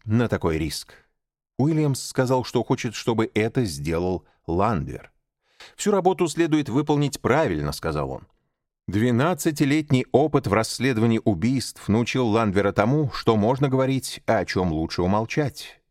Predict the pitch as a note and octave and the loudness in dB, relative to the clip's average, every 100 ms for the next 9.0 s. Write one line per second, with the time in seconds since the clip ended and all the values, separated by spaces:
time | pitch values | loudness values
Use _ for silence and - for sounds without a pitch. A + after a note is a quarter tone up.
0 | _ C#3+ D#3 G2+ B2+ G#2 F#2+ E2 D#2 D2 | _ -6 0 0 2 0 0 0 0 -4
1 | - A#2 F#2 A#2+ B2 A#2 A#2+ A2 G#2 G2 | -2 -2 0 -2 -2 0 0 0 0 0
2 | A2+ G#2+ G2+ - G2+ G2+ F#2 E2 F2+ G2 | 0 -2 -2 0 0 2 0 0 -2 -2
3 | - G#2 E2 D2 D#2 D2 D#2+ F#2+ - A#2 | -4 -4 -4 -4 -4 -4 -2 -4 -2 -2
4 | A#2 G2 - - _ _ _ - F2+ D3 | -2 -6 -16 -20 _ _ _ -6 -2 0
5 | F3+ E3 D3+ E3+ D3+ - D3 C3+ A#2+ G#2 | 0 -2 -2 -4 -6 -2 0 2 2 2
6 | A2+ G2 A2+ C#3 D3 - C3+ B2 G#2+ - | 0 0 0 0 -2 -2 -2 -2 -6 -2
7 | G2 F2+ F#2 C3 - - F#2 F#2 F2 G2 | 0 0 0 -2 -6 -8 -2 0 2 0
8 | - E2+ - F2 E2 D2 - C2+ - - | -2 -2 -2 -2 -2 -4 -8 -12 -12 -20